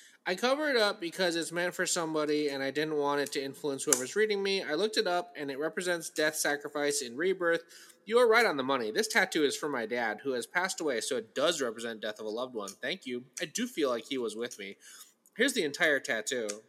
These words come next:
It's like a, oh, this sucks. Oh, this sucks.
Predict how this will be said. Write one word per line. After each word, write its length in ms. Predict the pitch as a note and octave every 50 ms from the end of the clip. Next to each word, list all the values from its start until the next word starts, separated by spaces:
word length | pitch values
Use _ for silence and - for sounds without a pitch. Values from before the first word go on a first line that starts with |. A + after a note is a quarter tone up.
| _ _ -
It's 200 | C#3+ C#3+ - G3+
like 160 | F#3+ G3 G3
a, 160 | G#3+ G#3 F3+ D3+ C3 B2+ B2+ C3 B2+ - _ - D3 C#3+ C#3+ C#3+ - -
oh, 300 | E3 F3 F3+ F3 E3 D#3+
this 260 | D#3 G#3+ A3 - - - - -
sucks. 640 | F3 D#3 D3 C3+ - - - - - - - - - _ _ _ _ _ _ _ _ _ _ _ _ _ _ _ _ _ _ _ _ _ - E3
Oh, 120 | E3+ D#3+
this 300 | E3 A3 A3+ - - -
sucks. 720 | - F#3+ F#3 E3+ D3+ - - - - - - - - -